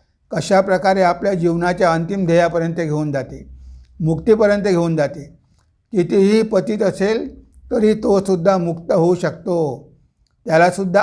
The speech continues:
आशा आहे. म्हणजे त्याला निराश होण्याची काहीच गरज नाही.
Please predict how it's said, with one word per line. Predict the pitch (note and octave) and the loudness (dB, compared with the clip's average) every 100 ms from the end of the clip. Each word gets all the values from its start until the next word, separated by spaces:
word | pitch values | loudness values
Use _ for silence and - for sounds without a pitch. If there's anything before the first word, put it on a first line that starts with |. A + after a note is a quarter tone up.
| F3+ | 2
आशा | E3+ E3 G#3 | 0 -2 0
आहे. | E3 D3 D#3 D3 B2 D3 - _ - - - - | 2 2 0 0 -4 -10 -20 _ -20 -20 -20 -16
म्हणजे | G#3+ F#3 F3+ E3 F3 F3 | -4 0 4 4 2 2
त्याला | F3 E3+ | 2 2
निराश | D#3 E3+ F#3 F3+ | 0 0 0 0
होण्याची | E3+ E3+ F3+ | -4 -4 -4
काहीच | E3+ D#3+ F#3 | -2 -2 -2
गरज | F#3 F3+ F3+ | 0 0 0
नाही. | E3 D#3 C#3 | -2 -4 -4